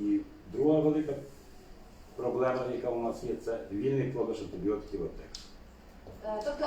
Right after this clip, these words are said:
Speaker 2: антибіотик на вірус не ді-, не
Speaker 1: Не
Speaker 2: діє.
Speaker 1: діє.
Speaker 2: Антибіотик, е,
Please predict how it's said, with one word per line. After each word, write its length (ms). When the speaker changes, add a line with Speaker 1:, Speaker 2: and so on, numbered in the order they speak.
Speaker 2:
антибіотик 680
на 100
вірус 360
не 100
ді-, 400
не 80
Speaker 1:
Не 100
Speaker 2:
діє. 160
Speaker 1:
діє. 320
Speaker 2:
Антибіотик, 560
е, 220